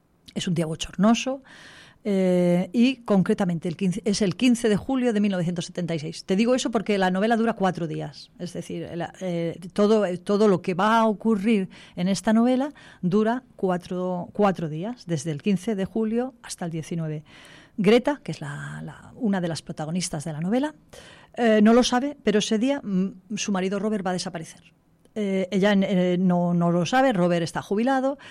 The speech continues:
Eh, bueno, ella, eh, Robert tiene manías y, eh, siempre sale a la misma hora a comprar el periódico y entonces, mm, Greta piensa que, bueno, que va a volver. Pero ese día no vuelve.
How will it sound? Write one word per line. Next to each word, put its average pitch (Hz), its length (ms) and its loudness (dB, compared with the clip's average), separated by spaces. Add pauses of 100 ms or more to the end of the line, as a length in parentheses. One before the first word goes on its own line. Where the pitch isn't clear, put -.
(140)
Eh, 220 460 2
bueno, 277 220 2
ella, 269 180 4
eh, 240 280 4
Robert 262 280 2
tiene 233 420 2
manías 277 480 2
y, 214 120 -2
eh, 185 300 -2 (100)
siempre 240 420 4
sale 240 340 0
a 175 120 -2
la 170 100 0
misma 220 360 0
hora 226 280 -4
a 170 80 -6
comprar 147 240 -8
el 190 100 -6
periódico 226 640 -2
y 170 100 -2
entonces, 165 480 -8
mm, 175 460 -6
Greta 175 460 -4
piensa 165 340 -6
que, 175 140 -8
bueno, 160 280 -8
que 160 100 -12
va 139 100 -6
a - 20 -6
volver. 165 440 -8 (380)
Pero 269 380 4
ese 220 280 0
día 254 260 -4 (340)
no 214 220 4
vuelve. 156 420 -6